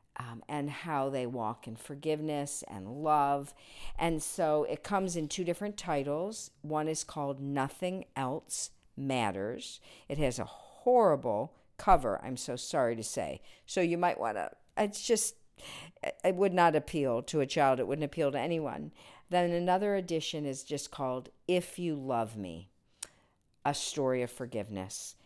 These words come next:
And that one is from Moody. Nothing Else Matters is from Kingsley Press.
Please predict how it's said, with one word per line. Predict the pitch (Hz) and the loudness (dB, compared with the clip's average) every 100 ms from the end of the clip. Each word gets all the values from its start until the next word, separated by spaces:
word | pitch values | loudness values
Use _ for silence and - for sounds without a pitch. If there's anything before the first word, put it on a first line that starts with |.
| _ _ - | _ _ -4
And | 139 | 0
that | 156 160 | 4 4
one | 139 131 | 2 -4
is | 120 | -4
from | - 120 127 | -6 -4 0
Moody. | 156 151 123 107 139 - - - - | 0 0 0 -4 -8 -12 -20 -20 -8
Nothing | 160 160 - 180 - | -2 -2 0 -4 0
Else | 135 131 - | -2 -2 -2
Matters | 147 147 143 127 123 120 - | 0 2 4 4 2 0 -2
is | 127 127 | -4 -2
from | - 117 110 | -2 -2 -2
Kingsley | - - 156 156 156 151 143 | 6 8 8 0 -2 -2 -2
Press. | - - 139 80 143 - - - | -4 -6 0 0 -2 -6 -8 -8